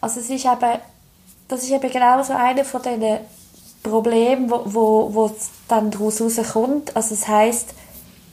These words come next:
viel ist im Kopf, ein ganz kleiner Anteil ist wirklich am Geschlecht. Also was passiert mit dem Geschlecht, das ist einmal gross getrennt worden, oder zweimal oder dreimal oder fünfmal, und dann wieder zusammen. Aber eigentlich,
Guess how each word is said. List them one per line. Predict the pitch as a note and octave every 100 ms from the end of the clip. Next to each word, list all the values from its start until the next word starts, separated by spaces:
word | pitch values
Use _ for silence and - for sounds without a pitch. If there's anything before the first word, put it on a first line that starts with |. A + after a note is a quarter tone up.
| - _ -
viel | - - C4+ D#4+
ist | D4+ A#3 A#3
im | A3
Kopf, | - A#3+ E4 - - - - - - - - - - _
ein | A3 A3 - - - -
ganz | B3 C#4+ C#4+
kleiner | C4+ B3+ B3+ G#3+
Anteil | A3 A#3 B3+ A3+ A3+ A3 A3 -
ist | A3 G#3
wirklich | A3 A3+ - A3 A3+
am | F#3+ G3+
Geschlecht. | G#3 F#3+ D#3+ - - -
Also | G3 G3
was | G3 -
passiert | F#3+ F#3 - C#4 E4+ F4+
mit | D#4 D4+
dem | C4+
Geschlecht, | - A3+ G#3+ -
das | A3+ A3+
ist | G3+
einmal | F#3+ G#3 A#3 A3+
gross | - F#3 F#3 -
getrennt | A#3 C4+ C#4
worden, | D4 C4+ C4+ C4+
oder | F#3+ F#3
zweimal | G#3 G#3 G3+
oder | F#3+
dreimal | F#3+ F#3+ F#3+ F3
oder | F#3+
fünfmal, | B3+ C4+ C4 C4 C4 - - -
und | G#3 G#3+
dann | G#3
wieder | F#3+ F#3+ F#3+
zusammen. | G#3 G#3+ C#4+ G#4+ - - - - -
Aber | G#3+ A3+ A3+
eigentlich, | A3+ C4 C#4+